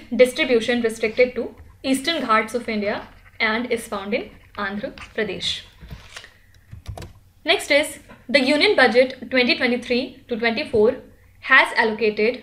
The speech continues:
two thousand five hundred sixteen crore rupees for the computerization of which unit over the next five years. So Union Budget has allocated this much amount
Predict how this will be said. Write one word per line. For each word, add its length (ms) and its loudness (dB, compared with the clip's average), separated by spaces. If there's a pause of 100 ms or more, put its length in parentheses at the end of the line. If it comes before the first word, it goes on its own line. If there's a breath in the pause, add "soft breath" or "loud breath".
(420)
two 140 6
thousand 400 2
five 280 2
hundred 360 0
sixteen 420 -4
crore 140 -2
rupees 460 -8 (480)
for 180 6
the 80 4
computerization 800 -2
of 180 -4
which 200 -6
unit 320 -6 (260)
over 240 4
the 120 0
next 380 -4 (180)
five 280 0
years. 380 -8 (720 soft breath)
So 120 0
Union 260 6
Budget 300 6
has 200 2
allocated 720 2
this 160 2
much 160 -2
amount 420 -2